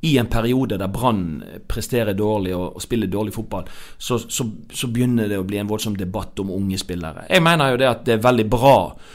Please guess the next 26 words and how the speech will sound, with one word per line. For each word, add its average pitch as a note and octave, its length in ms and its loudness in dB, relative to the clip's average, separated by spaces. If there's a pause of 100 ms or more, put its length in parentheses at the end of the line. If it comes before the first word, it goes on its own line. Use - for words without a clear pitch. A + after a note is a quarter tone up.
(200)
og A2 100 0
sunt - 680 4 (240)
at, - 280 -6 (120)
eh, G#2+ 160 0
det G#2+ 240 -6
skal B2 140 -2
være A#2+ 220 6
fire D3 260 0
ungdommer A#2+ 420 2
i F#2 40 -4
Brann G#2+ 280 0
sin F#2 160 -6
A-stall, F#2+ 520 -2
og, G2 140 -4 (220)
og G#2+ 140 2
at G2+ 60 -4
man G#2+ 100 0
skal F#2+ 160 -4
ha G2 60 -4
fokus A2 440 -4
på F#2+ 220 -4
spillerutvikling G2 920 0
og, F#2+ 260 -2
og A2+ 200 0
ungdommene. G#2 520 0
Men A2+ 200 0